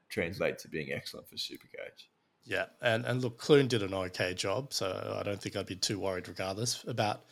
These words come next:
Speaker 2: what Ponga can do in, in the form he's in, but with Hastings there, definitely it's, uh, it's gonna elevate his game more. Lastly, with the Broncos being on the bye, Adam Reynolds, old man calf strain. Look,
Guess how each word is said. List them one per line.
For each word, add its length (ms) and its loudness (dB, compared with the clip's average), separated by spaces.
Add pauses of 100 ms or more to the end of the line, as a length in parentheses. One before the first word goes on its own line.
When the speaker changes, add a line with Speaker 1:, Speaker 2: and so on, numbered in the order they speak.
(440)
Speaker 2:
what 160 -4
Ponga 320 2
can 140 -4
do 300 2
in, 220 -4
in 120 -4
the 80 -2
form 240 0
he's 180 2
in, 160 4
but 380 0
with 160 -2
Hastings 440 0
there, 160 -2
definitely 480 -6 (400)
it's, 240 -8
uh, 340 -6
it's 160 -4
gonna 200 -2
elevate 380 -2
his 140 -6
game 220 -4
more. 320 -4 (600)
Lastly, 360 10
with 100 2
the 60 -2
Broncos 340 2
being 140 0
on 60 0
the 80 -2
bye, 480 2 (140)
Adam 220 2
Reynolds, 440 0
old 180 4
man 220 2
calf 300 2
strain. 400 0 (880)
Look, 200 -2